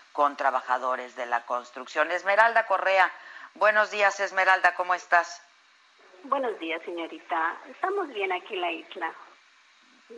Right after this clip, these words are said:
Speaker 1: Este,
Speaker 2: Eh,
Speaker 1: pues sí,
Speaker 2: sí,
Speaker 1: afortunadamente
Speaker 2: dígame.
Speaker 1: no hay un solo caso de, de contagio por, por covid, ¿no?
Speaker 2: No, no tenemos,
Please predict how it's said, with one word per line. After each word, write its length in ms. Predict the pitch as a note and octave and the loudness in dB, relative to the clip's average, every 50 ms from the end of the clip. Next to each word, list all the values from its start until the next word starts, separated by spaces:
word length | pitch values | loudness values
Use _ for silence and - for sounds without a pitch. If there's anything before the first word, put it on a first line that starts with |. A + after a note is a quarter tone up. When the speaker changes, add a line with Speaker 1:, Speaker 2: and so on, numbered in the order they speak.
| - - | -14 -10
Speaker 1:
Este, 720 | - D3 D#3 D#3 D3+ C#3+ - - - _ - D3+ C#3+ C#3 C3+ | -6 -4 -4 -4 -6 -8 -12 -16 -14 _ -4 -4 -2 -2 -2
Speaker 2:
Eh, 60 | B2+ B2 | -4 -4
Speaker 1:
pues 140 | - D3+ D3+ | -4 -4 -2
sí, 60 | F#3 | 0
Speaker 2:
sí, 60 | G3+ | 2
Speaker 1:
afortunadamente 960 | G3 F#3+ F#3 E3+ E3+ - - E3+ E3 F3 F#3 G3 G3 F#3 F3 - - - - G#3+ | 2 4 4 2 2 2 0 -2 4 4 6 6 6 4 2 -2 -2 -2 -2 -2
Speaker 2:
dígame. 100 | G3+ G3 | 0 2
Speaker 1:
no 60 | F#3+ | 2
hay 160 | F#3 F#3+ F#3+ | 2 2 0
un 140 | G3 G3+ F#3+ | -6 -8 -6
solo 360 | - G#3 G3 F#3+ F#3 F3+ - | 0 2 2 4 4 2 2
caso 340 | - F3 E3 E3 - E3+ D#3 | 4 2 2 2 0 -8 -8
de, 220 | D3 C#3+ C3+ B2 - - - - | -6 -6 -8 -8 -10 -14 -12 -12
de 120 | C#3+ C3 - | -12 -10 -8
contagio 600 | - C#3 C3 C3 - D3+ D3+ D3+ - D#3 D3 C3 | -8 -8 -8 -4 0 0 0 0 -2 -10 -10 -10
por, 280 | - - B2+ B2+ - _ _ _ - | -10 -8 -8 -8 -10 _ _ _ -6
por 300 | - C3 B2+ B2 A#2+ A#2 - | -4 -4 -4 -4 -6 -10 -6
covid, 360 | - C3 B2+ A#2 C3 B2+ A#2+ - - - | -4 -4 -4 -4 -6 -12 -16 -18 -18 -8
¿no? 220 | C3 D#3 F3 C4+ B3+ _ _ _ _ _ _ _ _ _ _ _ _ _ _ _ _ _ _ _ | -4 -4 -4 -4 -6 _ _ _ _ _ _ _ _ _ _ _ _ _ _ _ _ _ _ _
Speaker 2:
No, 340 | - A#3+ A#3+ B3 A3+ A3 G#3+ A3 | -8 -4 0 0 2 2 2 0
no 160 | A#3+ B3+ - | -2 -2 0
tenemos, 400 | D#4+ D#4 D4+ C#4+ C4 B3 A#3 | -2 0 0 0 0 -2 -2